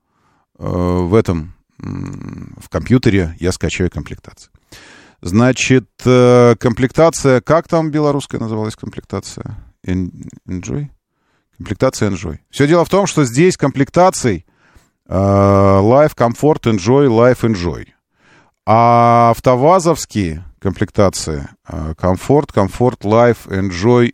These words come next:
э, Tecno. То есть, э, у автоваза на одну комплектацию больше. Окей? Значит, комплектация,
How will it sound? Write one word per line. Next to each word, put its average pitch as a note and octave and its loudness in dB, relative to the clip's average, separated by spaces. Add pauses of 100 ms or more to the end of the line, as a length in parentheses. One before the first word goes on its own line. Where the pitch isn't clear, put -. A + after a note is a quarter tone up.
(140)
э, F2+ -6 (120)
Tecno. C3+ 0
То A#2 2
есть, B2 0
э, A2+ 4
у A#2 4
автоваза C3+ 2
на A#2 4
одну C3 0
комплектацию A2 -2
больше. F#2+ -2 (960)
Окей? C3 0 (640)
Значит, A2+ -2
комплектация, A#2+ 0